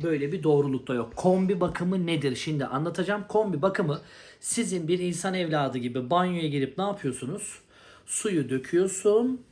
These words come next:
yıkanıyorsun, kurulanıp çıkıyorsun. Şimdi kombide ne yapılıyor? Her şeyi anlatıyorum.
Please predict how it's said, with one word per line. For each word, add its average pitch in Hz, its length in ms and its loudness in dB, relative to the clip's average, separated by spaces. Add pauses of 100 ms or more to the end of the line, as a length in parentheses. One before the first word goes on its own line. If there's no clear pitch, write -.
(260)
yıkanıyorsun, 214 920 2 (100)
kurulanıp 190 500 0
çıkıyorsun. - 600 -4
Şimdi 165 420 -2
kombide 226 540 0
ne 180 60 2
yapılıyor? 127 580 0
Her 185 280 2
şeyi 139 300 0
anlatıyorum. 214 880 4